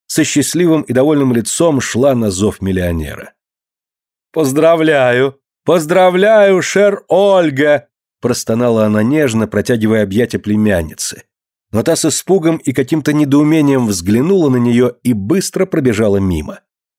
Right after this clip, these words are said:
В ту же минуту красный и озлобленный на пороге оранжереи показался Клюверс. "Это, сударыня,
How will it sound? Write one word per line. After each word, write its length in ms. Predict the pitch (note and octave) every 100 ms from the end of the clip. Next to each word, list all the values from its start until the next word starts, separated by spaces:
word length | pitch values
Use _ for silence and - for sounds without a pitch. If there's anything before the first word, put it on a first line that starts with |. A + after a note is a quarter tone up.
| _ _ _ -
В 100 | -
ту 180 | D#3
же 140 | A2+ C3+
минуту 420 | C3+ D3+ D3+ C3
красный 680 | - G2 A#2+ B2 - A#2 A#2
и 160 | A2+
озлобленный 720 | G#2+ F2+ F2 A#2 B2+ C#3 D3+ C#3+
на 100 | C3
пороге 340 | A2 A2+ G#2+
оранжереи 560 | G#2 F#2+ F#2+ G2+ C#3 C3+
показался 640 | B2+ - F2 G2 - G2
Клюверс. 580 | - E2+ - - - - _ _ _ _ _ _ _
"Это, 220 | - -
сударыня, 800 | - G2 F#2 F2+ G2 A2 G#2+ -